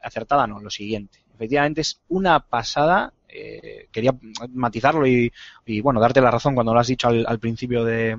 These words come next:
de tu speech, eh, que sí, que es una, esa es, eh, es increíble lo, el, esa sensación cuando apretas el botón, en mi caso el, el, la tecla del,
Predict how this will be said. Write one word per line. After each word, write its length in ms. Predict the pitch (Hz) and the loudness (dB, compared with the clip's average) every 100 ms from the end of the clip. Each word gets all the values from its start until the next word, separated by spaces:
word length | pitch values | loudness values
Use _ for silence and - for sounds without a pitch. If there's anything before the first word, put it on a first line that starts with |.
| 117 | -10
de 260 | 113 113 110 | -10 -8 -8
tu 340 | 117 113 113 117 | -10 -12 -10 -8
speech, 380 | - 151 - - - - - - | -6 -6 -6 -12 -18 -16 -16 -4
eh, 1080 | 147 127 120 117 117 113 110 110 107 104 104 | 2 6 8 8 8 8 4 2 0 -4 -6
que 140 | - | -4
sí, 160 | - 101 | -4 -6
que 80 | - | -8
es 80 | 135 | -6
una, 100 | 139 | -4
esa 260 | 123 - | -2 0
es, 200 | 123 - - | 0 0 -6
eh, 320 | 113 110 110 _ - | -6 -6 -8 _ -8
es 160 | 143 | -4
increíble 460 | 160 156 147 165 165 | -2 4 4 6 6
lo, 340 | 131 120 120 | 6 4 2
el, 380 | 117 117 117 113 - _ - | -2 -4 -4 -8 -14 _ -12
esa 180 | 139 - | -6 -2
sensación 440 | 170 170 160 180 156 | 0 0 2 2 4
cuando 440 | 143 135 127 - | 2 4 4 4
apretas 400 | 120 151 151 151 | 0 0 0 -2
el 80 | 143 | -2
botón, 300 | 127 160 170 | 0 0 0
en 60 | |
mi 100 | 113 | -2
caso 220 | 113 123 127 | -4 -2 -2
el, 200 | 127 127 | -4 -6
el, 240 | 123 123 | -8 -4
la 120 | 123 | -4
tecla 280 | 139 135 127 | -2 0 2
del, 260 | 120 120 | 2 0